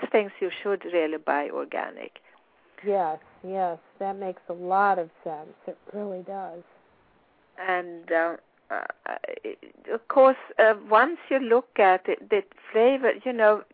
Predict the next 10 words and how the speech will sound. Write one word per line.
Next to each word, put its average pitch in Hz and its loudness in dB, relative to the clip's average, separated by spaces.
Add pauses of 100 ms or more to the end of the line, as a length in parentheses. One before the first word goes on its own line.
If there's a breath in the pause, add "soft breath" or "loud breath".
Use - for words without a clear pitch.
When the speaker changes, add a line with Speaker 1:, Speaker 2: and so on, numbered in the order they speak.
(120)
Speaker 1:
the, 214 -2
the 196 -4
price 240 2 (120)
isn't 196 -2
that 165 2 (140)
different, 147 -8 (380)
uh, 117 -8 (220)
either 208 -2
once 165 -2 (120)
you 165 -12